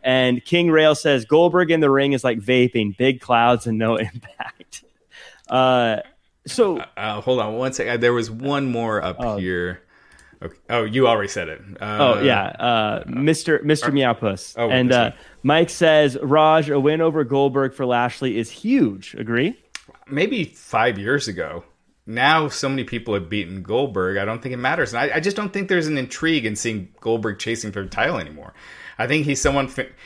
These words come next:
Speaker 2: you know, a lot of fans like to see. He, he's reminiscent of that era. Just do something different with him and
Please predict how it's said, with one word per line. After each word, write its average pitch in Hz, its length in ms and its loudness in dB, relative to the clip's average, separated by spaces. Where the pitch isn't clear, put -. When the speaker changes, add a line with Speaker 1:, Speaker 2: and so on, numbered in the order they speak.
Speaker 2:
you 294 120 -2
know, 220 80 4
a 175 40 6
lot 156 200 6
of 185 80 -2
fans 151 260 2
like 127 180 4
to 147 80 -2
see. 107 380 -4
He, 104 320 -6
he's 101 720 -10
reminiscent 110 640 -4
of 101 160 2
that 95 180 -4
era. 87 300 -6
Just - 300 -8
do 147 160 -2
something 208 400 0
different 143 320 0
with 143 100 -4
him 147 140 0
and 113 160 -4